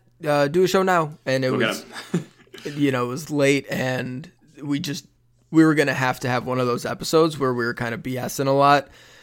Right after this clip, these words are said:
Speaker 1: and that was too much of a burden to put on my buddy Matt. So I was like, "You know what? BetOnline, Masters segment, we're good. We can miss an episode. Sorry,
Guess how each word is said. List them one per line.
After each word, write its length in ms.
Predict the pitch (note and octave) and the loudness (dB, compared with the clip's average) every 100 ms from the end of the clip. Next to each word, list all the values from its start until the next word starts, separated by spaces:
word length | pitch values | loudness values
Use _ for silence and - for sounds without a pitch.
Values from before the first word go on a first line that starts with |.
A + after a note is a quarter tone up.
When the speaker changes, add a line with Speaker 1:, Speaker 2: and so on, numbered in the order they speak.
| _ _ _ _ - | _ _ _ _ -12
Speaker 1:
and 140 | D#3+ D3 | -6 -2
that 80 | C#3+ | -2
was 120 | C3+ | -2
too 160 | - C#3+ | -4 -2
much 220 | B2 B2+ | -4 -4
of 80 | B2 | -6
a 60 | |
burden 300 | G#2 A#2 A#2 | -4 -4 -6
to 60 | A2+ | -8
put 140 | - A#2+ | -8 -8
on 120 | A#2+ | -8
my 120 | A#2 | -8
buddy 260 | B2 A2+ A#2 | -8 -10 -10
Matt. 320 | A2 G#2+ - | -10 -12 -10
So 120 | A#2+ | -8
I 20 | |
was 100 | A#2 | -8
like, 120 | D#3 E3 | -10 -6
"You 60 | |
know 140 | D3+ D#3+ | 0 2
what? 320 | E3 D#3+ - _ _ - | 2 0 -6 _ _ -2
BetOnline, 600 | D3 D#3+ D#3 D3+ D3 C3+ | 0 2 0 0 0 -2
Masters 440 | C3+ C3 - - | -2 -4 -8 -6
segment, 440 | C3+ C3 C3+ B2 - _ | -4 -4 -4 -8 -10 _
we're 180 | C3+ C3+ | -6 -6
good. 320 | C#3 C3+ C3 B2+ | -2 -2 -2 -4
We 120 | C3 | -8
can 160 | C3+ B2 | -8 -8
miss 360 | A#2+ - - _ - | -10 -12 -16 _ -16
an 100 | B2 | -10
episode. 520 | A#2+ C3+ - A#2 A2+ | -10 -8 -8 -6 -8
Sorry, 500 | - C3 B2+ A#2+ A#2 | -4 -2 0 -2 -8